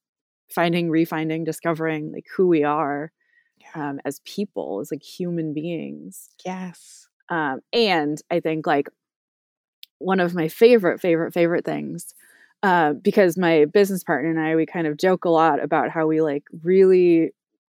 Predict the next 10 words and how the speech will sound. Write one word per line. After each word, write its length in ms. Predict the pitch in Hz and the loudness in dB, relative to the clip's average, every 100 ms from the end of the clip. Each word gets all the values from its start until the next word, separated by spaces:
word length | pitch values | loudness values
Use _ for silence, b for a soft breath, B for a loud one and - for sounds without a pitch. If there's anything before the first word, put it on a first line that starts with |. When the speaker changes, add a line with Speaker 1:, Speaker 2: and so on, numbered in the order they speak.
| _ - | _ -4
Speaker 1:
we 160 | 170 190 | 4 4
wanna 260 | 190 190 175 | 4 2 2
make 180 | 156 | 0
sure 220 | - 175 156 | 2 2 2
that, 200 | 151 156 | 2 -2
like, 160 | 151 | -2
none 220 | 170 156 | 0 0
of 100 | 156 | 0
our 240 | 156 143 - - | -2 -2 -4 -6
clients 760 | 180 156 156 147 143 - - | -4 -2 -2 -6 -10 -16 -20